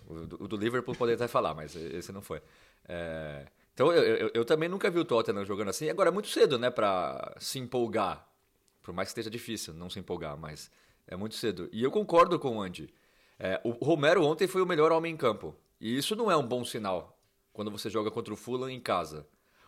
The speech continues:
O Vicário fez duas defesas lindas. A primeira, quando tava zero a zero ainda, que eu não sei como ele pegou aquela bola aí na cabeçada do João Palhinha. Então, é, ontem, de novo,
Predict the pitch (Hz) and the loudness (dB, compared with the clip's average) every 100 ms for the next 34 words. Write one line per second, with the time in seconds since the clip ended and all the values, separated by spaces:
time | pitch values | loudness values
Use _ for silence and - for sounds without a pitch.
0 | _ - 110 120 123 120 170 131 82 - | _ -6 -4 -2 4 6 6 4 -2 -10
1 | _ _ - 113 92 156 160 123 120 147 | _ _ 0 0 0 0 0 0 2 2
2 | 185 190 - - _ _ _ _ _ _ | 2 -2 -4 -12 _ _ _ _ _ _
3 | 101 127 175 117 85 - - 196 131 113 | -4 -2 0 0 -4 -4 -4 -2 -2 0
4 | 147 190 147 127 131 127 117 143 185 156 | 2 2 2 2 4 6 6 8 8 8
5 | 160 120 156 139 92 104 95 90 107 139 | 6 6 4 0 -2 -4 -4 -2 -2 -2
6 | 175 170 165 151 147 147 127 135 127 113 | 0 2 2 2 0 2 2 4 4 4
7 | 107 95 98 98 101 104 104 110 107 104 | 2 2 -2 -2 -2 -2 -2 -2 0 -2
8 | 92 82 _ _ _ _ _ _ _ - | -2 -10 _ _ _ _ _ _ _ 0
9 | 120 139 - 110 104 92 - - _ _ | 0 2 0 2 4 2 0 -6 _ _
10 | _ _ - 151 190 190 131 95 - _ | _ _ 2 2 2 2 2 2 -10 _
11 | _ _ _ - 120 180 165 190 165 104 | _ _ _ -10 -2 0 4 4 4 -2
12 | - | -10